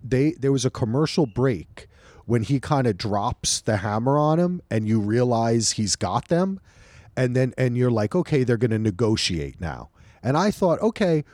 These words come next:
we're gonna flash forward to Jimmy getting out of jail or something." You know what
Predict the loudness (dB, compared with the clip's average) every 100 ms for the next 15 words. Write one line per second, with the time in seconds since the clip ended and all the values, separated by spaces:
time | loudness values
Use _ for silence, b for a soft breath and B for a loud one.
0 | B -2 0 2 0 0 2 2 2 0
1 | 2 4 2 2 -2 0 0 0 0 0
2 | 2 2 2 2 2 2 2 0 -4 -6
3 | -6 -6 -8 -12 -14 -20 b b b b
4 | b -2 0